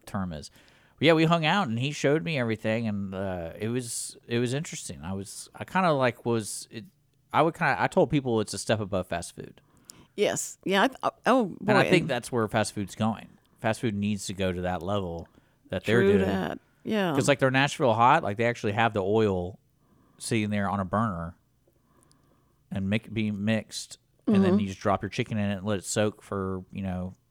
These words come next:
Speaker 1: thirty seconds to a, a minute, and actually soaks up the Nashville Hot oil.
Speaker 2: Mm-hmm.
Speaker 1: And I was like, "Oh, no wonder it's so good." It's not,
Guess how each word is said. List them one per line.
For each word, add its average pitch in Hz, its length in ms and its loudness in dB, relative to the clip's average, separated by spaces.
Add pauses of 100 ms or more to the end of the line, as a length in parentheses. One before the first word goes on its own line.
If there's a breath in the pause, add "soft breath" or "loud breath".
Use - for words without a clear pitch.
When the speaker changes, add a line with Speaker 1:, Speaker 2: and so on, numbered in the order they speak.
(120)
Speaker 1:
thirty 98 180 0
seconds 92 400 -4
to 95 340 -2
a, 95 240 -8
a 101 40 -12
minute, 101 380 -2 (580)
and 101 80 -4
actually 98 260 -6
soaks - 460 -2
up 107 300 -4 (340)
the 101 100 -6
Nashville 98 380 -4
Hot 104 240 -2
oil. 98 420 -4 (440)
Speaker 2:
Mm-hmm. 202 420 0 (460)
Speaker 1:
And 101 120 -4
I 101 100 2
was 98 120 -2
like, 85 160 -6
"Oh, 123 300 -2
no 107 160 -4
wonder 151 180 -2
it's 82 120 -10
so 87 120 -8
good." 82 220 -8 (320)
It's 113 140 -4
not, 240 80 8